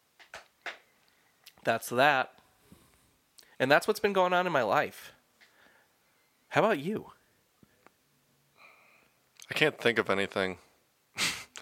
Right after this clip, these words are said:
Speaker 2: can't think of anything.
Speaker 1: Nothing has been going on.
Speaker 2: Um, didn't I go to the hospital also? That was before. What else? She had some pains yesterday.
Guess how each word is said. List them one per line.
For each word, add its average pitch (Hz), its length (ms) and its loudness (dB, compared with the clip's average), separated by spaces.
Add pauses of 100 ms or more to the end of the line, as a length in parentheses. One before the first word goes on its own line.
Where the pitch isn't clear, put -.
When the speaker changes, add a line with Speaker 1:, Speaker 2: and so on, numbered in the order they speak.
Speaker 2:
can't - 400 -6 (720)
think 107 300 -2
of 95 240 -6
anything. 98 560 -6
Speaker 1:
Nothing 127 420 0
has 117 140 -2
been 113 140 -2
going 110 220 0
on. 104 220 -6 (640)
Speaker 2:
Um, 101 480 -4 (1080)
didn't 151 200 2
I 165 100 4
go 170 120 0
to 175 60 0
the 156 60 -4
hospital 156 400 -6
also? 143 460 -6 (760)
That 131 100 -6
was 135 160 -8
before. 101 600 -2 (1800)
What 110 120 -10
else? 95 460 -8 (220)
She - 160 -8
had 127 80 -4
some 120 140 -10
pains 110 460 -4
yesterday. 98 640 -2